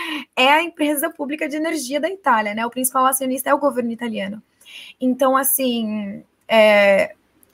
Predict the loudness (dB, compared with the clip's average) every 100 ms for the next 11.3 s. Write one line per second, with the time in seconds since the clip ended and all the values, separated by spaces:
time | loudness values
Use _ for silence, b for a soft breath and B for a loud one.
0 | -2 4 4 4 2 0 0 -2 0 -2
1 | -2 -6 -6 -2 -2 0 0 0 0 -4
2 | -4 0 4 4 4 4 2 0 2 2
3 | 4 4 4 2 -4 0 2 2 2 0
4 | 0 2 0 -2 -4 -4 -2 -2 -4 -4
5 | -4 -4 -6 -8 -10 B B B B B
6 | B -4 -2 0 2 2 6 6 6 4
7 | 2 4 2 4 4 4 4 4 4 4
8 | 2 0 -2 -2 -2 2 2 2 0 0
9 | -2 -2 -2 -4 -6 -4 -2 -2 -4 -8
10 | -12 -12 -14 -8 -2 2 4 4 6 6
11 | 4 0